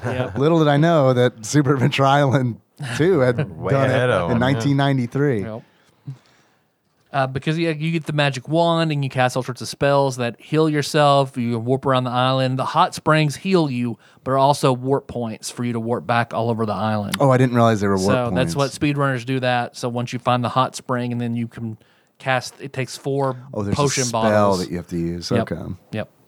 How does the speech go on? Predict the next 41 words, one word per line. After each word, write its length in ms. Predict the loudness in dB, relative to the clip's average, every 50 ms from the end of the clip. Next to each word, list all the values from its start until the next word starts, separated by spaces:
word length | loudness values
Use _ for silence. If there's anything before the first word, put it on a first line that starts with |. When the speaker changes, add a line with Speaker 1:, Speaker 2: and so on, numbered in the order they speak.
| _ _ _
Speaker 2:
I 100 | 0 2
only 160 | 2 4 4
had, 300 | 2 2 0 0 -2 -4 -2
I 100 | 2 2
only 180 | 2 2 2
got 100 | 2 0
as 80 | 0 -2
far 180 | -2 0 0 0
as 120 | -2 -2
getting 180 | -4 -4 -4 -6
two 220 | -4 -4 -4 -4
potion 400 | -2 -4 -4 -4 -4 -6 -6 -4
bottles. 420 | -4 -4 -4 -6 -6 -8 -10 -14 _ _ _ _ _ _ _ _ _ _ _ _ _ _ _ _ _ _ _ _ _ _ _ _ _ -4
Speaker 1:
Yeah, 100 | -4 -4
so 120 | 0 2 2
you 80 | 2
have 60 | 2 2
to 60 | 0
get 120 | -4 0 2
that 220 | 2 2 2 2
and 100 | 0 -2
you 60 | -2 -2
have 80 | -4
to 60 | -6
get 120 | -10 -10 -10
the 60 | -12
spell. 560 | -12 -8 -4 -4 -2 -2 -2 -2 -2 -4 -4
And 280 | -4 -4 -6 -6 -8 -10 _ _ -20 _ _ _
I 20 | -2
mean, 140 | 0 4
there's, 180 | 4 4 4 4
there's 380 | 2 0 0 2 2 4 4 4
a 60 | 2
lot 280 | 2 2 2 2 2
of 60 | 0 -2
mechanics. 480 | -4 -4 -2 -2 -2 -2 -4 -6 -8
And 140 | -6 -4 -4
then 280 | -2 -2 -4 -6 -8 -10 _ _ _ _ _ _ _ _ 0
every 240 | 2 2 4 2 0
speedrunner 500 | 2 0 0 2 2 2 0 0 -2 -2
says 380 | 0 0 0 0 -2 -4 -10